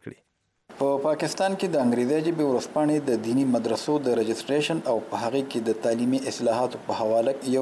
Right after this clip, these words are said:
Speaker 2: ریپورت خپور کړی دی چې پکې دا ویلي شوي دي صوبایي حکومتونه د دیني مدرسو په رجسټریشن اصلاحاتو کې ناکامۍ سره مخ دي. د ریپورت مطابق مرکزي قومي د ترهګرۍ په ضد جوړه کړې شوې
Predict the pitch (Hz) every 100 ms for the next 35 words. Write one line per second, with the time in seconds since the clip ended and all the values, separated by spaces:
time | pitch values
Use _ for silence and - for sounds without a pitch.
0 | 131 - 151 143 - 135 120 160 143 113
1 | 107 117 117 117 120 117 117 110 110 160
2 | 160 156 151 - 127 113 120 120 - 117
3 | 113 151 147 143 123 107 113 123 117 113
4 | 117 - 143 - 117 107 110 - 139 156
5 | 170 165 - 143 - 139 139 151 120 -
6 | 117 117 113 120 120 104 117 113 113 123
7 | 113 113 110 131 127 127 123 143 135 120
8 | 123 123 151 156 127 113 120 135 131 123
9 | 123 151 151 147 123 113 113 120 117 -
10 | 117 120 117 113 113 117 - 156